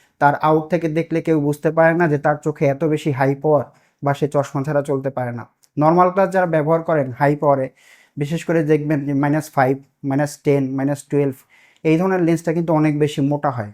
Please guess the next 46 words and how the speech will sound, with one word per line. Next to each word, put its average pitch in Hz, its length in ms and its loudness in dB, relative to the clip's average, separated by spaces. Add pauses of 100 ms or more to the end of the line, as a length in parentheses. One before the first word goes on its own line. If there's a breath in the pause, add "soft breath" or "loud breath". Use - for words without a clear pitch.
(140)
But 135 140 -6
হাই 143 240 0
ইনডেক্স 180 340 -2
কী 196 120 -2
করে? 196 240 0 (420 soft breath)
ওই 175 160 2
লেন্সটাকে 175 480 2
একদম 156 380 0
পাতলা 151 340 0
করে 135 180 -2
ফেলে। 117 260 -6
হাই 151 240 0
ইনডেক্স 185 300 -2
কিন্তু 170 220 -4
দুই 151 220 -2
টাইপের 143 360 -4
হয়। 104 200 -10 (800 soft breath)
আমার 170 220 4
যারা 185 180 4
রেগুলার 175 360 4
ভিডিও 165 280 2
দেখেন, 175 300 0
তারা 160 200 4
দেখবেন 147 360 -2
হাই 147 200 0
ইনডেক্স 175 320 0
নিয়ে 160 120 0
কিন্তু 160 180 -2
আমি 165 140 0
প্রচুর 165 340 -4
ভিডিও 135 320 0
করে 135 180 -6
থাকি। 123 260 -10
কেন 175 280 -2
করি? 185 200 -2 (480 soft breath)
এই 160 140 2
হাই 160 220 4
ইনডেক্সটা 190 420 2
হচ্ছে 202 440 -2
আপনার 175 420 0 (240)
যারা 156 260 4
হাই 151 280 2
পাওয়ারের 185 280 0
চশমা 165 380 -2
ব্যবহার 165 380 0
করেন, 196 220 -2